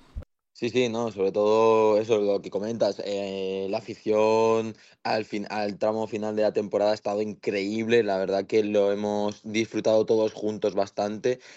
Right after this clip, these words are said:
y lo hemos sabido responder en, en su momento. Sí que es verdad que nos hubiese gustado responderlo mucho antes porque ellos se merecen todo prácticamente, que es lo que nos dan el seguir día a día.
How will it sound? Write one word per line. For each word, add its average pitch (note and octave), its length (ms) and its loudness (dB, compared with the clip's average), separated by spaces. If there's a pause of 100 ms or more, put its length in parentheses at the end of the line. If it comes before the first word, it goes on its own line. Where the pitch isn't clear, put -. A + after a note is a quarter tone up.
(200)
y C3 120 2
lo A#2 120 6
hemos A2+ 280 2
sabido A2 380 4
responder G#2+ 560 -2
en, G#2 640 -4
en G#2 120 -8
su G2+ 120 -6
momento. G#2 300 -2
Sí A#2 120 -4
que B2 60 0
es A#2 40 4
verdad A2+ 200 2
que A2 220 2
nos A2 160 -6
hubiese A2 320 2
gustado A2+ 360 2
responderlo A2 480 -2
mucho G#2+ 280 -4
antes A2 340 -4 (340)
porque G2 880 2
ellos G#2+ 220 -2
se A2 100 -2
merecen G2+ 840 -2 (340)
todo A#2 300 6
prácticamente, G#2 680 0
que G2 300 0
es G2 40 -4
lo G#2 140 0
que G#2 100 -4
nos G2 180 -8
dan G2+ 500 -2
el G#2 120 -10
seguir G2 380 -6
día G2 160 0
a F#2+ 60 -4
día. G2+ 340 -4